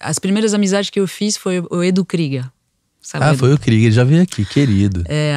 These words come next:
Speaker 1: o Fabiano Salek foi meu professor de percussão, porque a primeira coisa que eu fiz aqui foi fazer a aula de percussão, porque eu sabia que eu ia, que se não ia <laughs> ralar em termos de ritmo, porque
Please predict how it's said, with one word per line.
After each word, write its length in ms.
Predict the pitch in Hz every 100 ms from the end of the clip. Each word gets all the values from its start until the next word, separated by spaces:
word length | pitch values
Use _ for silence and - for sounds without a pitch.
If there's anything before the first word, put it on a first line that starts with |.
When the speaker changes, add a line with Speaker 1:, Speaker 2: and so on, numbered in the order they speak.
| 139 139
Speaker 1:
o 60 |
Fabiano 340 | 139 156 165 180
Salek 480 | - 156 170 190 -
foi 180 | - 156
meu 140 | 147
professor 360 | 156 143 - 151
de 120 | 143
percussão, 420 | - 139 - 160
porque 260 | 165 - 185
a 100 | 185
primeira 280 | 190 196 208
coisa 160 | 214 -
que 60 |
eu 80 | 190
fiz 220 | - 196
aqui 180 | 180 196
foi 220 | - 196 190
fazer 300 | - - 170
a 80 | 170
aula 200 | 170 180
de 80 | 165
percussão, 480 | 185 - 175 - 139
porque 200 | 139 156
eu 60 |
sabia 380 | - 151 151 180
que 140 | -
eu 40 | 175
ia, 60 | 165 -
que 60 | -
se 140 | -
não 160 | 165 170
ia 160 | 175 175
<laughs> 40 |
ralar 520 | 156 175 180 156 170
em 80 | 170
termos 280 | 165 165 165
de 80 | 190
ritmo, 400 | 165 156 - 147
porque 400 | 139 - 143